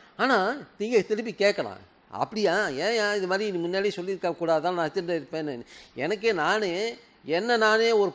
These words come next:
பூனையாக்கி, என்ன நானே ஒரு எலியாக்கி, நானே என்னோட ப்ராப்ளத்தெல்லாம் உருவா-, உருவானது ப்ராப்ளத்தை நானே இதெல்லாம் சாப்பிட்டு, சாப்பிட்டு பழக்க இது பண்ணிட்டு, அதுக்கப்புறம் தானே நான் எல்லாருக்கும் எடுத்து சொல்ல முடியும்.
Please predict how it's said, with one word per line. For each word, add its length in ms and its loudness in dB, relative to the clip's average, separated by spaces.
பூனையாக்கி, 720 0
என்ன 240 0
நானே 260 4
ஒரு 220 4
எலியாக்கி, 880 4
நானே 480 4
என்னோட 380 2
ப்ராப்ளத்தெல்லாம் 680 4
உருவா-, 220 2
உருவானது 640 0
ப்ராப்ளத்தை 760 2
நானே 360 10
இதெல்லாம் 280 6
சாப்பிட்டு, 360 8
சாப்பிட்டு 420 2
பழக்க 380 4
இது 140 2
பண்ணிட்டு, 520 0
அதுக்கப்புறம் 580 6
தானே 240 4
நான் 120 4
எல்லாருக்கும் 320 4
எடுத்து 180 -2
சொல்ல 200 -2
முடியும். 320 -4